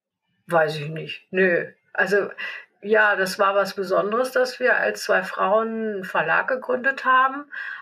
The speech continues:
aber ich hab über dieses Thema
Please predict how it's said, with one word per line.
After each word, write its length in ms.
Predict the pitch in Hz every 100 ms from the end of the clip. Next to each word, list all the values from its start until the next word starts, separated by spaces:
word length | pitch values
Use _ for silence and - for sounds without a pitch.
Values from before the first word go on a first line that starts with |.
| -
aber 640 | - 202 208 202 185 165 - _ _ _ _ _ _ _
ich 300 | 170 190 208
hab 260 | 190 -
über 200 | 214 196
dieses 360 | 185 190 254 254
Thema 520 | 277 262 247 226